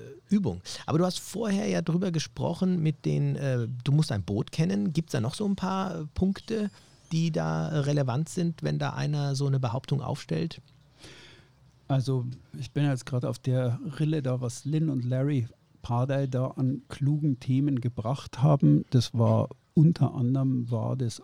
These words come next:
Speaker 2: auch das Thema, dass man, ähm, als Sturmvorbereitung einfach wirklich mal rausgehen sollte. Also bei, ja, so nicht jetzt bei, „Ich mach das jetzt, bin neu auf dem Schiff und jetzt probiere ich mal das beim Achter aus.“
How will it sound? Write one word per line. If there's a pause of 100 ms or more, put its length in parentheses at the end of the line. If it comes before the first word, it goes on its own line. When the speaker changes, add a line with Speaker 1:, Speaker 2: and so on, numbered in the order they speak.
Speaker 2:
auch (120)
das
Thema,
dass
man, (720)
ähm,
als
Sturmvorbereitung
einfach
wirklich
mal
rausgehen (220)
sollte.
Also
bei, (400)
ja,
so (280)
nicht
jetzt
bei, (220)
„Ich
mach
das
jetzt,
bin
neu
auf
dem
Schiff
und
jetzt
probiere
ich
mal
das
beim
Achter
aus.“